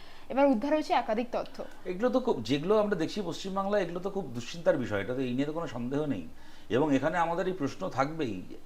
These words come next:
Speaker 2: যে পশ্চিমবাংলা কেন এত সহজে জঙ্গিদের ঘাঁটি হয়ে যাচ্ছে, জঙ্গিরা কী করে এত সহজে এখানে ইচ্ছে মতো ডকুমেন্ট বানিয়ে, আহ, তারা তাদের স্লিপার সেল চালাতে পারছে, এই প্রশ্ন আমাদের থাকবে। তার পাশাপাশি এই প্রশ্নও থাকবে, বামনগোলা থেকে যে তিনজন জঙ্গি গ্রেপ্তার হলো বাংলাদেশি,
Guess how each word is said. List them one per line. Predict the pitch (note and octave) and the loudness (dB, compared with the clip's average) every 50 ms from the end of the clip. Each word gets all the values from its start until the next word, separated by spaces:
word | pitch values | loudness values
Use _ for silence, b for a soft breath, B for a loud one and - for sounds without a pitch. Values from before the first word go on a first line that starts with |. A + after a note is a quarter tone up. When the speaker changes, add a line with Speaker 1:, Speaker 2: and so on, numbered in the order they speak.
| - - - | -12 -12 -8
Speaker 2:
যে | G2+ A2 - - | -8 -6 -4 -2
পশ্চিমবাংলা | G#2+ G2+ - - D3+ E3 E3 F3 F3+ F#3 F3+ | -4 -4 -4 -4 -4 -4 -2 0 2 2 2
কেন | F3 E3 D#3 F3 F3+ | 2 2 0 2 2
এত | D#3 C#3+ C#3+ | 2 2 2
সহজে | D#3+ D3 - D3 D#3+ E3 D#3+ F3 E3+ E3+ B B B B B B - | 0 2 4 4 4 6 4 4 2 0 B B B B B B -4
জঙ্গিদের | G2 A2 C3 D3+ D#3 D#3+ F3+ E3 | 0 2 2 2 2 2 2 2
ঘাঁটি | B2+ A#2+ C3 - E3+ | 2 0 0 0 2
হয়ে | D#3+ E3 E3 | 2 2 4
যাচ্ছে, | D#3+ E3 D#3+ - - D#3+ | 4 4 2 2 0 -2
জঙ্গিরা | C3 C#3 C#3 C#3+ D3 D#3 E3 | 0 2 2 2 2 2 0
কী | C#3 C#3+ C#3+ | 0 -2 -4
করে | - E3 E3 E3 | -2 0 2 2
এত | D#3 C#3+ D#3 | 2 2 2
সহজে | D#3+ A#2 B2 C3+ D3 D#3 D3+ D#3 E3 D#3 B B B B B - | 0 2 4 4 4 4 4 2 0 0 B B B B B -6
এখানে | A#2 A#2 C#3+ D#3 D#3+ D#3+ | 0 2 2 2 4 2
ইচ্ছে | D3 C#3 - - E3+ | 0 0 0 0 0
মতো | E3 E3 D#3 E3 E3+ E3 | 0 2 2 2 4 4
ডকুমেন্ট | D#3+ - - - D3+ E3 D#3+ D3 | 4 4 4 2 0 -2 0 2
বানিয়ে, | D3+ D3+ D#3 D#3+ E3 | 2 2 2 0 -2
আহ, | D#3+ D3 - - - - - - - - - - - | -2 -4 -6 -10 -12 -14 -14 -14 -12 -8 -6 -4 -2
তারা | A2+ - C#3+ C#3+ D3+ D#3 | 2 6 8 10 10 10
তাদের | D3 D3 D3 D#3+ E3 D#3 | 8 8 6 6 6 4
স্লিপার | D#3 - D3 C#3 F3 E3 | 2 0 2 4 4 4
সেল | E3+ F3 E3+ D3 | 6 4 2 4
চালাতে | D3+ D3 D3+ D3+ E3 | 4 4 4 4 4
পারছে, | D#3+ E3 D#3+ D#3+ - D#3 D#3+ D#3+ B B B B - | 4 4 2 2 0 -2 -2 -2 B B B B 2
এই | - C3+ | 2 2
প্রশ্ন | D3+ D#3 E3 D#3+ - F#3 | 4 4 2 0 0 0
আমাদের | F#3 F#3 F#3 F3 | 0 0 0 0
থাকবে। | E3 - D3 D#3 D3 C3+ | 2 2 2 2 2 0
তার | A#2+ C3+ C#3 | 0 0 0
পাশাপাশি | C#3 - C#3 C#3 D#3 F3 E3+ F3+ F#3+ | 0 -2 -2 0 0 0 0 0 0
এই | D#3+ | 0
প্রশ্নও | D3+ E3+ D#3 - - A3 F#3 | 0 -2 -2 -2 -2 -2 0
থাকবে, | D3+ D#3+ D3+ B2+ A#2+ A2+ | 2 0 2 0 0 0
বামনগোলা | G2 A2+ A2+ C3 D#3 E3+ F3 F3 F3+ F3+ F3 | 0 0 0 0 -2 -2 2 4 4 4 4
থেকে | F3+ F3 E3 F3+ E3 | 2 0 -2 -2 -2
যে | C#3 D3 D#3 | -2 -2 -4
তিনজন | D3+ D#3+ D#3+ E3 E3 F3+ D#3+ | -4 -6 -6 -4 -4 -4 -4
জঙ্গি | C#3 D3 D3+ D#3+ D#3+ C#3+ | -4 -4 -2 0 0 0
গ্রেপ্তার | B2 B2+ - - - D3 | 0 -2 0 0 0 2
হলো | B2 D#3 G3 D#3+ A#2 | 4 4 4 4 4
বাংলাদেশি, | G2+ B2 B2+ C#3+ D3+ C3+ C3 G#2 - G2 G2 | 2 2 0 0 2 2 0 0 -2 -4 -8